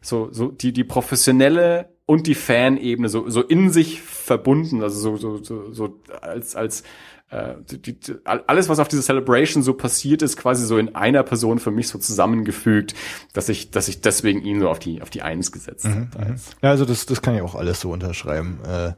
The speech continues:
Speaker 2: und ich, ich find, also wir haben's ja jetzt nicht gesehen, das, äh, das Abschlusspanel, wo, wo Rian Johnson eben da war, unter anderem. Äh, weiß nicht, hast du mal angeschaut, so, so paar Highlights, Ausschnitte aus dem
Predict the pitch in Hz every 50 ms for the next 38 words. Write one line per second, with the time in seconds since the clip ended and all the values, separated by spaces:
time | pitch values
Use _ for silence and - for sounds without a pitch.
0 | _ - - - - - - - _ _ _ _ 143 139 - - 160 160 165 156
1 | 156 156 156 143 - - 175 175 165 - - 139 120 123 135 135 123 120 139 135
2 | 135 - 143 135 - - 135 120 104 98 101 107 110 123 143 156 160 156 143 135
3 | 127 123 117 110 - - - - 123 120 113 110 110 101 101 101 - 120 - -
4 | - 156 139 - - 143 143 143 143 139 135 127 117 117 117 113 110 110 107 104
5 | 107 104 101 101 101 104 104 104 107 107 123 123 - 143 143 135 127 127 123 127
6 | 123 120 120 123 120 127 - 113 110 110 107 92 110 117 120 117 117 - - -
7 | - - - - - _ _ _ _ 107 107 107 107 98 - - 110 98 123 123
8 | 117 - 127 135 113 135 165 170 160 - 196 196 185 - - 170 160 147 147 151
9 | - 131 131 131 131 131 120 107 120 127 139 156 151 151 151 - - 135 - -
10 | 151 147 156 147 135 - - - 139 139 143 139 143